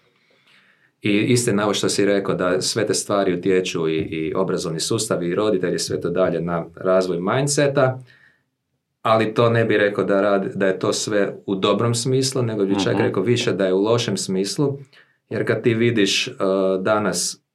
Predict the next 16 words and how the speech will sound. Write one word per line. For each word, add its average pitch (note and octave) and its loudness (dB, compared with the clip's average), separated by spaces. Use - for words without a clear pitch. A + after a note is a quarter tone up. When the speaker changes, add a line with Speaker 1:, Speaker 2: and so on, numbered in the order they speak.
Speaker 1:
kako G#2 -2
ljudi G#2+ 0
žive, G#2+ 0
a G2 -2
ljudi A2 0
su G2+ -2
proizvod G2+ 2
odgoja F#2 0
roditelja F2+ 2
i F#2+ -2
obrazovnog F#2 0
sustava, F#2+ 0
medije G2 2
i - -4
tako G2+ -2
dalje, C#3+ 0